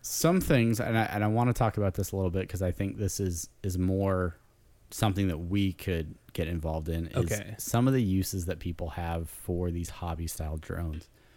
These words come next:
Speaker 1: Um, they're doing some interesting things. They're, they're, they're obviously, like, there's races, right? So,
Speaker 2: Okay.
Speaker 1: so they're setting up sort of like a, a course or sort of like an out and back type thing where
Speaker 2: Yeah.
Speaker 1: you race, you know, a different person.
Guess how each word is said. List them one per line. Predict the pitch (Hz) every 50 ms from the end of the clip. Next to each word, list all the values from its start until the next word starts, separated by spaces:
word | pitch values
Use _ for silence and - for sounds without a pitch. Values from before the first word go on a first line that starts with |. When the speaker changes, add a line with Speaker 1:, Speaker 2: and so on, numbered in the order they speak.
| _ _ _ - -
Speaker 1:
Um, | - 92 92 90 87 85 82 80 85 - - -
they're | 95 101 98 95
doing | 92 101 101 101 101 101 98 92 90 90 90 - - _ _ - - - - - -
some | - - 180 190
interesting | - 196 - - - - 170 147 131
things. | - 127 120 117 120 120 -
They're, | - 117 107 -
they're, | 101 110 113 107 107 101 - - -
they're | - 107 110 107
obviously, | 113 110 117 117 - - -
like, | 98 90 -
there's | 110 95 92
races, | 92 95 101 92 87 - - - 76 85 - - - - _ - - _ -
right? | 87 82 78 80 82 - - -
So, | - - - 101 92 90
Speaker 2:
Okay. | 107 107 -
Speaker 1:
so | - - 110 101
they're | 104 98
setting | - - 110 107 113 110 110
up | 110 104 - - -
sort | - 104 101 98
of | 98 92
like | 95 92 -
a, | - - - -
a | 104
course | - - - 98 95 92 87 87 - - - - - - - - - - -
or | - 101 98 92
sort | - - 101
of | 101 98
like |
an | 92 87
out | 98 95 95 90 - 101 104 107 -
and | 107 98
back | 87 95 87 82 87 - -
type | - 90 85 82 -
thing | - - 90 87 85 87 90
where | 87 120 113
Speaker 2:
Yeah. | 98 92 92 92 92
Speaker 1:
you | 92 92 90
race, | 90 90 90 92 90 - - - - - - - - -
you | 90 87
know, | 85 87 85 87 - -
a | - 90
different | 82 - 90 95 95 92
person. | - - 85 82 - 92 92 87